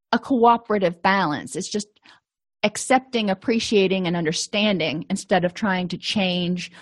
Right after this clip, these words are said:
or question why somebody does something. Are there any questions? If you enjoy this podcast, please like and subscribe either in your podcast player or on YouTube.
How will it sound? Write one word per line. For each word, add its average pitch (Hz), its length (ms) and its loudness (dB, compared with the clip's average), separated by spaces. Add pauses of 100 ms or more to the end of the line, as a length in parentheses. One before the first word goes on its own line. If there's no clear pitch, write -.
(120)
or 180 180 0
question 175 720 -2
why 147 140 0
somebody 107 460 -6
does - 240 -6
something. - 500 -10 (1400)
Are 330 120 4
there 330 160 8
any 262 140 8
questions? - 760 -4 (720)
If 262 140 -2
you 349 80 4
enjoy 302 240 4
this 254 160 0
podcast, 175 540 -4 (180)
please 302 360 2
like 214 360 2
and 233 160 0
subscribe 165 640 -2
either 208 240 0
in 214 80 0
your 202 100 -2
podcast 226 640 -2
player 185 420 0
or 196 180 4
on 202 140 2
YouTube. 160 400 -2